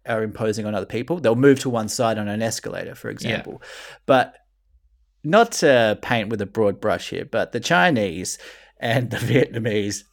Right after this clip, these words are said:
Speaker 1: are, they do
Speaker 2: Differently.
Speaker 1: not have that
Speaker 2: Yeah.
Speaker 1: at all. Eh, eh, it's just, you know, you take a little bit, you know, when you're in a foreign country, you're like, "Okay, I'm a guest here wherever I am."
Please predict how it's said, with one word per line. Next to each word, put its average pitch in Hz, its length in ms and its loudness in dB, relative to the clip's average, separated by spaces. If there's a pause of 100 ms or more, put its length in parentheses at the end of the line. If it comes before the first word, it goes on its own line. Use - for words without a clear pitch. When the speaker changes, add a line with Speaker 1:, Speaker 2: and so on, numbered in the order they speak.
Speaker 1:
are, 113 460 2 (1040)
they - 100 2
do - 0 -
Speaker 2:
Differently. 156 320 6
Speaker 1:
not 160 240 8
have 127 180 6
that 110 240 0 (140)
Speaker 2:
Yeah. 110 220 -2
Speaker 1:
at - 200 -8
all. 57 400 -10
Eh, 131 80 4
eh, 143 340 4
it's 127 140 -2
just, - 220 -6
you - 120 -10
know, 95 140 -6
you 147 180 0
take 190 280 4
a 160 40 4
little 131 220 4
bit, 117 320 2
you 120 160 -8
know, 110 140 0
when 127 180 -2
you're 135 140 2
in 143 80 2
a 127 60 2
foreign 117 300 0
country, 104 360 -6
you're 101 100 -6
like, 104 180 -6
"Okay, 107 300 -4
I'm 104 140 -4
a 101 40 -6
guest 98 380 -6
here 104 180 -4
wherever 104 480 0
I 95 100 -6
am." - 280 -10